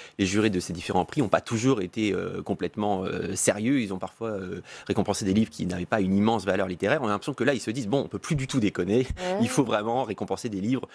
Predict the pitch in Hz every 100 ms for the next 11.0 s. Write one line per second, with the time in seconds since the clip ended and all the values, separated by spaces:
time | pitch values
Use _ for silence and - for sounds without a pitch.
0 | - - - 123 117 - - - 127 120
1 | - 101 - 185 135 113 120 113 127 110
2 | 185 - - - - 107 107 147 139 123
3 | 117 - 123 113 95 104 139 170 - 113
4 | 104 101 131 95 - - 123 101 95 95
5 | 101 127 113 92 - - - 107 95 95
6 | 139 139 135 147 135 190 214 - 123 139
7 | 123 165 143 120 117 - 127 117 110 110
8 | 196 120 - 175 117 98 113 139 143 165
9 | 98 104 - 107 113 120 104 - 175 180
10 | - - - - 113 101 131 110 92 -